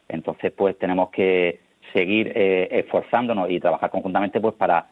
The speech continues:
adaptar y mitigar los efectos que el cambio climático puede tener en nuestras costas, no solo ya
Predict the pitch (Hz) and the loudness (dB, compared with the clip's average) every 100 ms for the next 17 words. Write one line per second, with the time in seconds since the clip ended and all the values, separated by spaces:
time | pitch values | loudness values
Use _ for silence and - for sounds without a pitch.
0 | _ - 87 - 101 101 95 101 104 104 | _ -2 -2 0 0 0 2 2 2 -2
1 | 107 104 95 98 95 98 101 110 117 110 | -4 -4 -2 0 0 0 0 0 0 0
2 | 95 80 78 - - 107 - 76 80 - | -2 -4 -6 -10 -2 -2 -2 -6 -6 -2
3 | 87 | 0